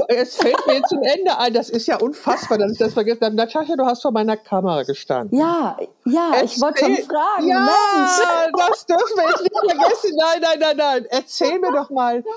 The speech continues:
Speaker 1: äh, wie du das erlebt hast.
Speaker 2: Mhm.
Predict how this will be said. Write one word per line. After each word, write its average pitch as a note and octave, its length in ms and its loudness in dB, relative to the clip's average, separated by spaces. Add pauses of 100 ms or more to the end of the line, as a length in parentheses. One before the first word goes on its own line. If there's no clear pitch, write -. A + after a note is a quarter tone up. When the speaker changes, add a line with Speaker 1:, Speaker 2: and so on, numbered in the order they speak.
(320)
Speaker 1:
äh, G#3+ 340 0 (280)
wie A#3 360 -2
du A3+ 120 -2
das B3 200 -2
erlebt E3+ 520 -4
hast. - 560 -8 (160)
Speaker 2:
Mhm. G#3 600 -4